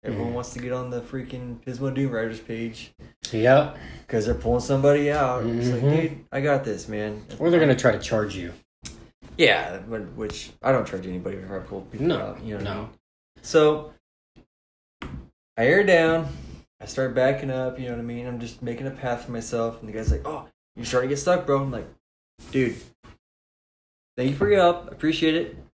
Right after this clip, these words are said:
Speaker 1: but I don't need your help.
Speaker 2: Right.
Speaker 1: Thank you." You know what I mean? So I start backing up. He's like, "You sure to drive down the trailer?" And I go, "No, I'm not. I'm fine. Leave me the fuck alone."
Speaker 2: Mm-hmm.
Speaker 1: So I back up, get out.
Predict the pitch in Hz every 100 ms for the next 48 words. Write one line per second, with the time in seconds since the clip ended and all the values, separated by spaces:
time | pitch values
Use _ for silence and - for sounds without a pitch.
0 | _ _ 120 120 120 107 98 98 - -
1 | - 101 107 110 90 - _ _ - 113
2 | 104 101 107 120 - _ - - - -
3 | - - 127 117 117 151 139 151 151 143
4 | 139 139 123 147 180 214 190 190 185 180
5 | 165 190 185 131 120 151 240 262 269 277
6 | 143 139 - 262 240 113 131 208 233 202
7 | 202 214 214 190 135 123 110 107 110 110
8 | 113 101 92 98 117 143 170 165 165 -
9 | 123 139 180 156 160 160